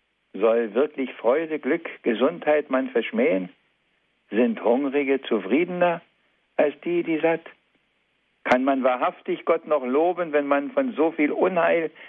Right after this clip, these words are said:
wird geplagt? Wollen wir nicht eher aufbegehren, gar toben?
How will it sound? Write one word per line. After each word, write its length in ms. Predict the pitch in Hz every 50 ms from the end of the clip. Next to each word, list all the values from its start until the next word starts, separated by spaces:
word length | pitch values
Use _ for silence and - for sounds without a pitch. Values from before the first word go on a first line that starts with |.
| - -
wird 260 | - - - - -
geplagt? 580 | 151 - - 147 156 160 175 92 - - - - - _ _ _ _ _ _ _ _ _ _ _ _ _ _ _ _
Wollen 280 | 92 107 117 120 117 113
wir 100 | 120 120
nicht 220 | 117 113 - -
eher 280 | 123 113 117 110 101 120
aufbegehren, 760 | 135 156 - - _ - 151 131 - 156 156 156 156 147 151 - _ _ _ _ _ _ _ _ _
gar 220 | - 107 104 104 -
toben? 500 | - 127 127 151 170 160 160 160 156